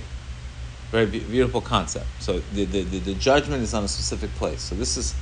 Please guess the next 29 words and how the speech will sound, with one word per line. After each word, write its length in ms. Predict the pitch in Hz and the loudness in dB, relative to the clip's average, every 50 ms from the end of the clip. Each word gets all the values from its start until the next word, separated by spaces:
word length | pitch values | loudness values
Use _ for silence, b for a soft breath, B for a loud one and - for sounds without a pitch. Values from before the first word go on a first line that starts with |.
| B B B B B B | B B B B B B
why 140 | - 87 90 | 0 0 0
sometimes 600 | 87 - - 131 123 120 - 131 117 110 104 - - | 2 4 4 4 4 4 4 4 4 4 4 2 -2
it's 120 | - - | -4 -4
good 180 | - 123 110 - | -2 -2 -2 0
to 100 | - 95 | 0 2
move. 480 | 98 107 107 92 78 71 - - - - - - - - - - | 4 4 4 4 2 0 -4 -6 -6 -6 -6 -8 -8 -8 -6 -2
If 80 | - | 2
you're 80 | 113 113 | 4 4
not, 140 | 123 120 - | 4 4 2
if 120 | - 110 | 0 0
you're 100 | 120 123 | 2 2
not 120 | 127 123 | 4 4
doing 160 | 117 131 120 110 | 4 4 4 6
well 200 | 113 113 117 120 | 6 6 6 6
in 80 | 113 | 6
one 140 | 117 117 110 | 4 4 2
place, 460 | 110 117 127 123 135 131 - - - | 2 4 6 6 6 4 4 0 0
move. 400 | 104 98 98 82 71 - - - - - - - - - - - - | 2 2 2 2 0 -2 -4 -6 -4 -4 -6 -6 -6 -6 -6 -6 -4
'Cause 100 | - 117 107 | -2 0 0
there 80 | 120 | 2
could 160 | 120 - 170 165 | 4 4 6 8
be 100 | 170 170 | 8 8
a 40 | |
decree 320 | 160 165 156 - - 165 156 | 8 6 4 6 6 6 8
there. 200 | 135 110 85 80 | 8 8 6 6
There 120 | 90 98 | 4 2
could 200 | - - 131 113 | 2 0 0 2
be 140 | 117 127 123 | 4 6 8
a 420 | 120 117 113 110 107 107 98 101 | 8 8 8 8 8 6 6 4